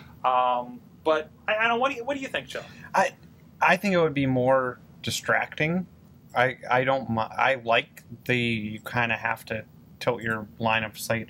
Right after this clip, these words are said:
Speaker 2: upwards. Um,
Speaker 1: Mm-hmm.
Speaker 2: I could see turn-by-turn directions where I might want those more in my field
Speaker 1: But
Speaker 2: of
Speaker 1: you
Speaker 2: vision.
Speaker 1: still want it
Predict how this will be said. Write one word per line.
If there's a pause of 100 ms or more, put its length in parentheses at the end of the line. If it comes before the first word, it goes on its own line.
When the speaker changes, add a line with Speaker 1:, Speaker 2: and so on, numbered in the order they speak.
Speaker 2:
upwards. (460)
Um, (480)
Speaker 1:
Mm-hmm.
Speaker 2:
I
could
see (720)
turn-by-turn
directions (280)
where
I
might
want
those
more
in
my
field
Speaker 1:
But
Speaker 2:
of
Speaker 1:
you
Speaker 2:
vision.
Speaker 1:
still
want
it